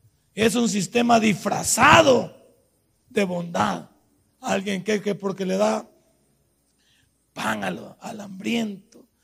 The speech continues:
siembra. ¿Por qué cree que la gente rica hace iglesias, hace esto? Lo, se le llaman filántropos a ellos. ¿Por qué cree que lo hacen? Para ser visto delante.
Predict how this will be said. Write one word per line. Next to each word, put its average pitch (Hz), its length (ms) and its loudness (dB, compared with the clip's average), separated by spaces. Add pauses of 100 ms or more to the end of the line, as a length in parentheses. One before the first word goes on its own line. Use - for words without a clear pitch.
(120)
siembra. 214 460 -8 (340)
¿Por 202 140 -8
qué 240 120 -6
cree 254 180 -4
que 262 100 -6
la 240 140 -6
gente 220 560 -8 (260)
rica 196 560 -6 (460)
hace 190 320 -6
iglesias, 185 840 -8 (920)
hace 185 400 -4
esto? 202 180 -6
Lo, 190 260 -12 (300)
se - 140 -10
le 180 100 -8
llaman 208 440 -4 (420)
filántropos 190 880 -8
a 185 140 -10
ellos. 190 220 -12 (240)
¿Por 214 140 0
qué 220 60 -2
cree 254 120 -2
que 262 80 -4
lo 277 120 2
hacen? 202 360 -4 (640)
Para 180 220 -2
ser 196 200 -6
visto 208 360 -6
delante. 185 320 -6